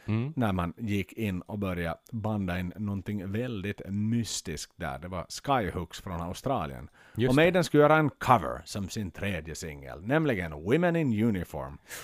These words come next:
Speaker 2: som ju också ackompanjerades av en musikvideo.
Speaker 1: Ja. Men inte är på albumet. Som ju
Speaker 2: Nix
Speaker 1: och
Speaker 2: pix.
Speaker 1: också är så himla spännande. Jag vet inte. Det är som en one-off-grej,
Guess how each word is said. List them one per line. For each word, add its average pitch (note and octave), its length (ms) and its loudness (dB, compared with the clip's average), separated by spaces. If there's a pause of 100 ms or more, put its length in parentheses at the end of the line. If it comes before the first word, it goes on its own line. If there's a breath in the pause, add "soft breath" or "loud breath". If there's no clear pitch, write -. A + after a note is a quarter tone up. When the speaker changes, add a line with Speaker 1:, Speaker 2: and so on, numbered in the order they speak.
Speaker 2:
som E3+ 200 4
ju D#3+ 60 10
också C#3 240 8
ackompanjerades F2+ 1000 2
av D#2+ 140 -6
en F#2+ 200 -6
musikvideo. G2 800 -2 (180)
Speaker 1:
Ja. F2+ 280 4 (800 loud breath)
Men C#3+ 560 6
inte C3+ 540 6
är F2 240 6
på - 220 0
albumet. D#2+ 720 0 (760 loud breath)
Som G#2+ 80 6
ju G#2 140 8
Speaker 2:
Nix - 280 -2
Speaker 1:
och A#2+ 180 6
Speaker 2:
pix. C3 100 6
Speaker 1:
också - 340 2
är G#2+ 60 6
så G#2+ 340 2
himla F#2 720 0
spännande. D2+ 720 -2
Jag A2 180 6
vet C#3 260 4
inte. G#2 280 0 (720)
Det A#2+ 100 6
är D3 60 6
som G#3+ 160 4
en D#3+ 160 4
one-off-grej, A#2 920 4